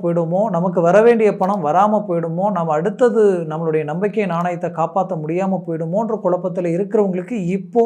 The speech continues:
இந்த இடத்துல, இந்த மாதத்துல நடக்கக்கூடிய இந்த கிரக அமைவுகள் உங்களுக்கு மாபெரும் மாற்றத்தை கொடுக்கும். அதே சமயம் உங்களுடைய பாக்கிய சம்பந்தப்பட்ட இடம் ஒன்பது, அது பதினேழாம் தேதிக்கு மேலே ஏழாம் அதிபதி குரு பகவா-, சூரிய பகவான்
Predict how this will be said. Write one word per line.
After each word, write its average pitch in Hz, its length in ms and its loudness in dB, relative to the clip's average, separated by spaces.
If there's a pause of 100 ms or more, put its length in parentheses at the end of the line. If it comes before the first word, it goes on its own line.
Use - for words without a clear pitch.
(640)
இந்த 202 320 4
இடத்துல, 214 340 4
இந்த 208 220 4
மாதத்துல 196 540 4
நடக்கக்கூடிய 190 540 -2
இந்த 165 120 -2
கிரக 165 280 0
அமைவுகள் 170 600 -2
உங்களுக்கு 165 440 -8
மாபெரும் 185 520 -2
மாற்றத்தை 170 500 -4
கொடுக்கும். 135 400 -12 (460)
அதே 185 240 2
சமயம் 202 320 0
உங்களுடைய 180 380 0
பாக்கிய 196 460 4
சம்பந்தப்பட்ட 190 560 -2
இடம் 175 240 0
ஒன்பது, 156 420 -8
அது 170 320 -2
பதினேழாம் 214 520 0
தேதிக்கு 185 340 -2
மேலே 175 300 -2
ஏழாம் 208 420 0
அதிபதி 180 380 -2
குரு 165 220 -2
பகவா-, 160 360 2
சூரிய 220 380 0
பகவான் 143 460 -4